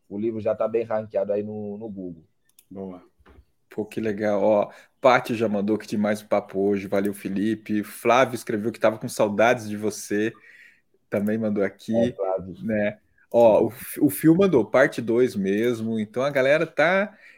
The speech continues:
Speaker 3: E, e o Roberto mandou, ó, um dos primeiros a me dar dica de carreira pelo LinkedIn. Que legal, cara. E
Speaker 1: Sim.
Speaker 3: aqui o Agostinho, ó. Você conhece essa bandeira?
Speaker 1: Sim, com certeza. <laughs> Bandeira de Angola.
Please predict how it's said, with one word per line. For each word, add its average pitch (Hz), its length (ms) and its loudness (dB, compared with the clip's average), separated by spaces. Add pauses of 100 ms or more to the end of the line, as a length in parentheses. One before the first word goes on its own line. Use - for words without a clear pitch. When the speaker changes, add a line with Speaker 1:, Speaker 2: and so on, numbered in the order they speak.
(160)
Speaker 3:
E, 156 200 6
e 196 80 4
o 190 40 8
Roberto 190 420 4
mandou, 226 300 0
ó, 101 320 0
um 127 100 -8
dos 143 160 -14
primeiros 139 380 -8
a 151 60 -6
me 147 80 -12
dar 139 120 0
dica 120 460 -6
de 131 180 -14
carreira 127 520 0
pelo 120 200 -6
LinkedIn. 110 680 -6 (280)
Que - 140 -8
legal, 104 440 0
cara. 104 560 -4 (340)
E 175 300 2
Speaker 1:
Sim. - 100 -20
Speaker 3:
aqui 156 420 0
o 165 60 4
Agostinho, 202 720 0 (200)
ó. 113 360 2 (440)
Você - 160 -6
conhece 147 300 -6
essa 135 120 -6
bandeira? 147 480 -2 (360)
Speaker 1:
Sim, 117 200 4
com 113 200 2
certeza. 113 800 4
<laughs> - 400 -8
Bandeira 92 320 -2
de 101 60 -2
Angola. 90 400 -2